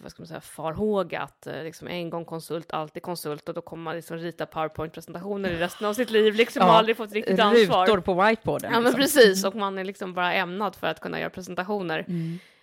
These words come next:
Speaker 1: Eh, utan, liksom, få det här riktiga ledare och personal och,
Speaker 2: Ja.
Speaker 1: liksom,
Speaker 2: Det blev
Speaker 1: P N L-ansvaret.
Speaker 2: liksom
Speaker 1: Det
Speaker 2: på
Speaker 1: blev ett
Speaker 2: riktigt då.
Speaker 1: riktigt jobb.
Speaker 2: Mm.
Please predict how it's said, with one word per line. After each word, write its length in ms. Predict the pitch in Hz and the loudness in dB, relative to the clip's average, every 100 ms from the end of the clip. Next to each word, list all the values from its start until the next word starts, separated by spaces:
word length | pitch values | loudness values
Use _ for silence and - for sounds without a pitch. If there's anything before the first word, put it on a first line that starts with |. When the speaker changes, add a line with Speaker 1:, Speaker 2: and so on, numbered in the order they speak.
| _ | _
Speaker 1:
Eh, 680 | - 190 180 165 165 - - | -6 -2 -2 -2 -4 -6 -8
utan, 220 | 175 170 | -8 -8
liksom, 220 | 165 170 175 | -8 -10 -10
få 180 | - | -8
det 60 | 165 | -8
här 120 | 160 | -8
riktiga 500 | 165 180 - _ 180 | -8 -12 -14 _ -6
ledare 540 | 170 165 156 151 147 160 | -4 -4 -6 -6 -6 -6
och 260 | 165 - | -8 -10
personal 560 | 175 170 160 160 - 165 | -12 -8 -6 -6 -6 -6
och, 340 | - - - | -6 -4 -2
Speaker 2:
Ja. 240 | 180 180 190 | 2 2 0
Speaker 1:
liksom, 240 | - 170 | -6 -10
Speaker 2:
Det 40 | 170 | -10
blev 100 | 160 | -6
Speaker 1:
P 40 | |
N 20 | 160 | -6
L-ansvaret. 580 | 151 156 185 208 180 180 | -6 -6 0 4 6 6
Speaker 2:
liksom 220 | - 185 | 2 2
Speaker 1:
Det 80 | 196 | 4
Speaker 2:
på 60 | |
Speaker 1:
blev 140 | 196 196 | 4 2
ett 120 | 190 | 2
Speaker 2:
riktigt 180 | 220 220 | 2 2
då. 60 | |
Speaker 1:
riktigt 140 | - 170 | 0 2
jobb. 200 | 233 185 | 2 2
Speaker 2:
Mm. 340 | 180 180 196 | -4 -6 -8